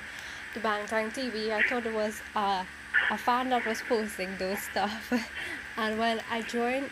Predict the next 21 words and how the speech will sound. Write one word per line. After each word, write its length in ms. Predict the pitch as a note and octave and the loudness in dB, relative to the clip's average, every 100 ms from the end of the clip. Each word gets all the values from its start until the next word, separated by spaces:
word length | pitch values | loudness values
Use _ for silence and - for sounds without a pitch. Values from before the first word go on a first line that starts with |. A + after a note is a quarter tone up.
| - - | -8 -4
um, 380 | G#3+ G3 F#3+ F#3+ - - - - | 0 0 -2 -6 -12 -12 -12 -2
so 100 | - | 2
I 120 | A#3+ | 4
was 140 | B3 C4 | 4 2
slowly 920 | - - D#4+ D#4 D4 D4 D#4 E4 D#4 - - - | -2 0 4 6 4 4 4 4 2 -2 -8 -2
watching 500 | A3+ A3 - A#3+ A#3+ B3 | 0 0 2 6 10 10
what 160 | A#3 - | 10 4
they 120 | A3+ | 2
were 160 | A#3 A3 | 2 0
doing, 500 | A3 G3+ F#3 F#3+ G#3 - - - - - - C4+ | -2 0 -2 -4 -8 -10 -12 -10 -10 -6 -6 0
how 100 | B3 | 2
they 140 | A3 | 4
were 80 | G#3+ | 4
building 420 | G#3+ G#3 F3+ F#3+ | 4 4 2 0
up 160 | F3+ F3 - | 0 0 0
billboards 440 | G#3 F#3 G3 G3 | -2 0 0 0
and 180 | A3 A3+ | -2 -4
so 180 | - G#3 | -2 0
on. 300 | F#3 F#3 A3 - - - - | 0 -2 -6 -8 -10 -10 -6
And, 260 | A3+ G#3+ G3+ | 0 0 0
um, 280 | G3+ F#3 | 0 -2